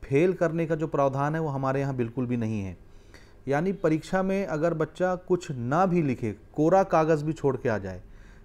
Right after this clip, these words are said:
तो भी हमारे यहाँ उस बच्चे को फेल नहीं किया जाता। ये आरटीई दो हज़ार दस, एक अप्रैल दो हज़ार दस से जो आरटीई का नियम था ये लागू किया गया था और अब है दो हज़ार चौबीस,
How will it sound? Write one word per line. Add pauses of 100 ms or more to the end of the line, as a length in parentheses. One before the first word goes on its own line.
(140)
तो
भी
हमारे
यहाँ (400)
उस
बच्चे
को
फेल
नहीं
किया
जाता। (380)
ये
आरटीई (260)
दो
हज़ार
दस, (120)
एक
अप्रैल
दो
हज़ार
दस
से
जो
आरटीई
का
नियम
था
ये
लागू
किया
गया
था (600)
और
अब
है
दो
हज़ार
चौबीस,